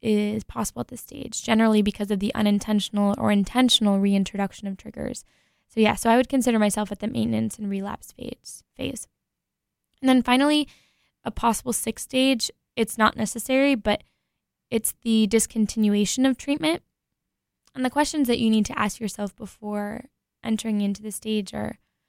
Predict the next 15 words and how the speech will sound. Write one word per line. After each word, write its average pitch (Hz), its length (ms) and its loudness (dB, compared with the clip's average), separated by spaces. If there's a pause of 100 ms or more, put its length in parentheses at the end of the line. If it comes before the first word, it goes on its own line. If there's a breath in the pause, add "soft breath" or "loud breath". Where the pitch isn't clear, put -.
(120)
number 220 240 2
one, 220 300 4
have 214 200 -2
I 208 100 6
mastered 202 500 0
coping 226 320 0
skills 240 380 0
necessary 247 480 0
to 247 120 -8
maintain, 247 600 2 (160)
maintain 247 500 4
changes 240 380 4
in 240 80 2
my 240 160 4
life? 240 320 -2